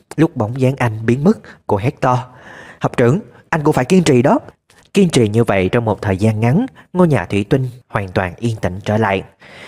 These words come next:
Gần đây Diệp Tĩnh An rất ít khi tham dự xã giao, họp mặt gia đình anh cũng không uống rượu. Thay đổi này khiến cho cô em gái Diệp Cảnh Tâm cảm thấy rất kỳ lạ. Thế là cô và chồng mình là Lôi Tiểu Quyết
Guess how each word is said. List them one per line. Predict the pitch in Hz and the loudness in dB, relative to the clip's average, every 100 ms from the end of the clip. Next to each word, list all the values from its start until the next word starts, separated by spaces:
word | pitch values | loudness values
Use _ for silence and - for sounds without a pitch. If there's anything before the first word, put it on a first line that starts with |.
| - - - | -20 -20 -4
Gần | 131 90 | -4 0
đây | 117 120 117 | 2 2 2
Diệp | 107 | -2
Tĩnh | 101 104 | -2 -2
An | 120 110 | -2 0
rất | 170 - | -2 -2
ít | - | -4
khi | - 127 | 0 -2
tham | 123 110 | 0 -2
dự | 101 87 | -2 -4
xã | - 95 | -2 -2
giao, | 110 135 123 - - | 2 2 0 -6 -6
họp | 135 135 | -6 -4
mặt | 120 - | -6 0
gia | 156 | 2
đình | 139 101 | 2 0
anh | - 104 | -4 -6
cũng | 104 | -6
không | 104 110 | -4 -4
uống | 98 151 | -2 -2
rượu. | 135 101 98 - - - | 0 2 2 -2 -20 -4
Thay | 190 170 | 0 2
đổi | 104 | 2
này | 123 101 92 - | 0 -2 -2 -4
khiến | 123 | -2
cho | 143 123 | -2 0
cô | 117 | 0
em | 113 107 | 0 -2
gái | 107 110 165 175 | -2 0 0 0
Diệp | 113 - | -4 -2
Cảnh | 87 98 | -6 -4
Tâm | 123 135 - - - | -2 -2 -4 -18 -8
cảm | 95 - | -8 -4
thấy | 110 120 | -4 0
rất | 190 208 | 0 0
kỳ | 120 98 | 0 0
lạ. | 101 95 131 - - - - | 0 -2 -6 -16 -20 -18 -2
Thế | 175 | 0
là | 131 - | 0 0
cô | 143 143 139 - | 2 2 -2 -6
và | 95 | -4
chồng | 101 90 | -4 -4
mình | 104 95 - - - | -4 -4 -10 -20 -8
là | 113 101 | -4 0
Lôi | 117 120 | 0 2
Tiểu | 95 - | -2 0
Quyết | 165 220 | 2 2